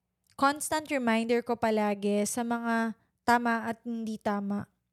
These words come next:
Sila yung nag-check palagi sa akin. Yung mga friends ko, mga totoong tao na walang schemes, walang hidden agenda, just pure love and intentions. Sobrang genuine na mga tao.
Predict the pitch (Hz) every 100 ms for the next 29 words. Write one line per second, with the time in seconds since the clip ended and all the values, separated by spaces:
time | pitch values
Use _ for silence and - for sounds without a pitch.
0 | _ _ _ _ - 269 269 277 269 240
1 | - 247 - 240 226 214 208 208 196 202
2 | 196 202 196 196 _ _ _ _ _ _
3 | 233 233 233 226 226 240 - 240 240 233
4 | 233 220 220 220 220 214 214 208 214 214
5 | 214 214 208 208 - - - 240 247 240
6 | 233 240 220 208 208 208 208 208 202 196
7 | 220 226 226 226 220 220 214 - _ _
8 | - 226 - - 269 294 277 254 240 233
9 | 220 214 208 196 202 190 190 - - _
10 | _ _ _ - 240 254 277 262 240 240
11 | 240 240 240 233 233 226 214 214 - 202
12 | 208 220 214 226